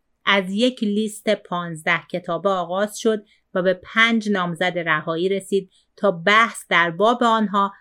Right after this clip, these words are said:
بر توجه کانادا به کتابخوانی اثر مثبت بگذارد و فروش هر یک را چند ده هزار نسخه افزایش دهد. خالی از لطف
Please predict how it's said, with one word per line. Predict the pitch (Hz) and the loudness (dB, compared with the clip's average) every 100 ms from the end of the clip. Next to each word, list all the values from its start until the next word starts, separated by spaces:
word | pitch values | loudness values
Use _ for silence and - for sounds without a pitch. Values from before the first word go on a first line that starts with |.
| _ | _
بر | - 180 175 | 0 0 0
توجه | - 185 175 175 165 226 254 | -2 -2 0 -2 -2 -2 -2
کانادا | 247 180 165 156 151 - _ _ _ _ _ _ | -2 -4 -4 -6 -8 -12 _ _ _ _ _ _
به | 214 180 | 2 2
کتابخوانی | - 190 180 175 170 - 180 180 202 220 - - - | -2 -8 -2 -2 -2 -2 -4 0 0 -2 -6 -20 -2
اثر | 202 - 220 247 | -2 0 0 2
مثبت | 190 175 - 170 156 | 2 -2 0 0 2
بگذارد | 80 - - 55 60 - _ _ - | -4 -6 -8 -10 -12 -14 _ _ -2
و | 202 | 0
فروش | - 233 262 269 269 | 2 2 2 2 0
هر | - 247 269 | 2 4 4
یک | 277 269 | 2 0
را | - 247 240 - | 0 0 0 -6
چند | - 196 190 185 180 | -6 0 0 0 0
ده | 233 240 - | 2 0 0
هزار | 220 196 208 202 | 2 2 2 2
نسخه | 196 185 - - 175 175 _ - | 0 -4 -8 -4 -4 -4 _ 0
افزایش | 165 - - - - - | 0 0 -8 -8 -10 -16
دهد. | - - - _ | -20 -20 -20 _
خالی | - 202 196 214 | -4 0 2 2
از | 226 214 | 0 0
لطف | 214 226 233 | 0 0 -2